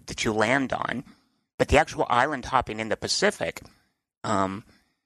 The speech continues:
was largely contingent on things like the, the, the range of airfields,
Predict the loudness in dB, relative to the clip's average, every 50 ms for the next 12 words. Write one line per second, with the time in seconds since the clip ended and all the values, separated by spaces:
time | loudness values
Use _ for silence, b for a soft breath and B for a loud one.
0 | _ _ _ _ -2 0 2 4 6 4 4 4 0 -8 -8 -8 -8 -4 -2 -2
1 | -2 0 -2 -2 -2 -4 -4 0 0 0 0 0 -2 -2 2 2 2 2 2 2
2 | 2 2 2 2 0 0 0 2 2 2 0 0 -2 -4 -6 -6 -4 -2 0 0
3 | 0 0 -2 -12 -12 -12 -12 -14 -12 -8 -6 -6 -6